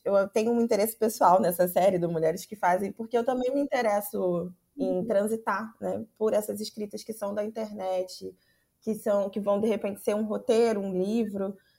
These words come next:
Speaker 1: E eu acho que é realmente um, uma habilidade sensacional de conseguir usar a escrita como essa plataforma de liberdade e organizar pra diferentes públicos, diferentes propostas. Você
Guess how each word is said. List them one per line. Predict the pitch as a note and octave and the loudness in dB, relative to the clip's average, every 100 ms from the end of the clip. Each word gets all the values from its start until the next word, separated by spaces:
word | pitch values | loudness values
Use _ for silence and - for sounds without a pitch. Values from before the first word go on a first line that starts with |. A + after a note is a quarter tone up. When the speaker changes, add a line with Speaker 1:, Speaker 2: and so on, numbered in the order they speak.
| _ _ | _ _
Speaker 1:
E | A3 | 2
eu | G#3+ | 4
acho | G#3+ A3+ - B3 | 4 0 -4 -8
que | B3 | 0
é | A3+ A#3 | 2 2
realmente | A#3+ A#3+ B3+ A3 A3 A#3 - | 2 0 0 0 -2 -4 -4
um, | B3+ B3+ B3+ B3 G#3 F#3 F3+ F3 - _ _ _ _ - | -2 -2 -2 -2 -2 -2 -4 -6 -12 _ _ _ _ -4
uma | A3 G#3+ | 4 4
habilidade | G#3+ A#3 A3 G#3 A3 | 4 2 4 2 2
sensacional | B3+ A#3 - - B3+ B3+ G#3 G#3 | -2 -2 0 0 0 0 2 2
de | A3+ | 0
conseguir | - A#3+ - G#3+ G#3 | -2 -4 -4 -6 -2
usar | A3 A3 G3 | 2 4 4
a | |
escrita | A#3 - G#3 G#3 G3 | 2 0 -4 -2 2
como | G#3 F#3+ | 4 6
essa | G3+ G#3+ G3+ | 6 4 4
plataforma | F#3+ G3 G#3 G#3+ G#3 G3+ A3 G3 | 4 0 -2 0 2 4 2 -2
de | F#3+ | -4
liberdade | G3 F#3 G3+ F#3 F3+ G3+ G#3+ | -6 -4 -2 0 0 0 0
e | A#3 | 2
organizar | A3+ A3+ A3 A#3 A#3 G#3 G3 G#3+ A#3+ | 2 2 0 2 2 2 -2 -2 -2
pra | B3 B3 | 0 2
diferentes | B3 - C4+ B3+ C4 | 0 -4 -2 -2 -2
públicos, | - C#4+ E4 B3 B3 A3 | -8 -6 -4 -4 -2 -4
diferentes | A3 - G#3+ A#3 - | -4 -6 -4 -6 -6
propostas. | A#3 A3+ G3 G3+ A#3 - G3 G3 | -8 -2 2 4 2 -2 -8 -6
Você | G3+ G#3 | -6 -6